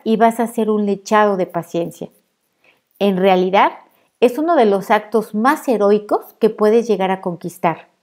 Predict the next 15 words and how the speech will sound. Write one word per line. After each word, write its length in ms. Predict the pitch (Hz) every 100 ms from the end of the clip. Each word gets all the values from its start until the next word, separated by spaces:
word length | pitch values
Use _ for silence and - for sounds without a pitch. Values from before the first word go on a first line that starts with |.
| _ _ _ _
Dominar 520 | 190 208 202 202 208
tus 160 | 208 208
emociones, 920 | 202 175 - 208 196 196 262 359 - - _
tus 160 | 185
sensaciones 1040 | 185 185 180 156 - - 285 247 196 220 - -
y 120 | 202
tus 280 | 202 185 -
reacciones, 720 | 175 170 - 247 220 160 - _ _ _ _ _ -
para 280 | 214 202 202
que 100 | 190
jamás, 580 | 185 180 190 180 - _ _ _ -
a 180 | 196 190
través 400 | 190 190 277 254
de 220 | 202 190
ellos, 440 | 196 269 415 -